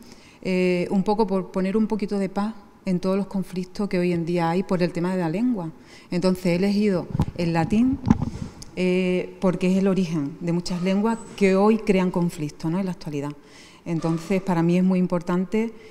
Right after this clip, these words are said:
poner un punto de, de paz y de concordia,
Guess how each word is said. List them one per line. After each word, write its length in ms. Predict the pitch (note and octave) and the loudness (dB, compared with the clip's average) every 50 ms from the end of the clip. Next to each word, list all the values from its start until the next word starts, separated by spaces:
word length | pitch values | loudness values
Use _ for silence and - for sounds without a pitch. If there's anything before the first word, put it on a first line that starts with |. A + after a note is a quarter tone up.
| - - - | -20 -8 -2
poner 320 | E3+ E3+ E3 F3+ F3+ F3+ | -2 0 2 2 2 2
un 240 | F#3 F#3 F3+ F3+ F3 | 2 2 2 0 0
punto 320 | - F#3 F3+ F3 - F3+ D#3+ | 0 -2 -2 -2 -2 -2 -2
de, 400 | E3 D#3+ D#3+ D#3+ D#3+ D#3+ D#3+ E3 E3 - - | -2 -2 -2 -2 -2 -4 -6 -8 -10 -10 -6
de 160 | D#3+ E3+ E3 | -2 -2 -2
paz 180 | - F3 F3 F#3+ | 0 0 0 0
y 60 | F#3 | -2
de 80 | F#3 | -2
concordia, 580 | F3+ F#3 E3 D#3+ D3+ E3 D#3+ E3+ D#3+ D#3 D#3 | -2 -2 -4 -4 -2 -4 -6 -6 -6 -6 -8